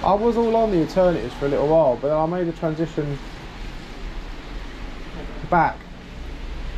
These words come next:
And I do prefer an Americana with just cow's milk from the udders,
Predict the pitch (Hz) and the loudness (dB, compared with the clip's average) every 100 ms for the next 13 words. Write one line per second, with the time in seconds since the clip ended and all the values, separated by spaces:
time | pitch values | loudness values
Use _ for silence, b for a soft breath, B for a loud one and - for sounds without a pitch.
0 | - - - - 151 143 175 170 160 - | -6 -6 -4 2 2 4 4 4 2 0
1 | 156 151 147 139 147 151 147 160 151 143 | 4 6 6 4 2 2 2 2 2 2
2 | 131 127 - 120 - - - - - - | 0 -4 -4 -6 -8 -14 -14 -12 -12 -12
3 | - - - - - - - - - - | -10 -10 -8 -8 -8 -10 -10 -10 -10 -10
4 | - 156 139 139 120 127 117 - 165 147 | 0 4 4 4 0 -4 -6 -4 0 0
5 | 139 139 131 117 107 - | 2 2 2 0 -6 -12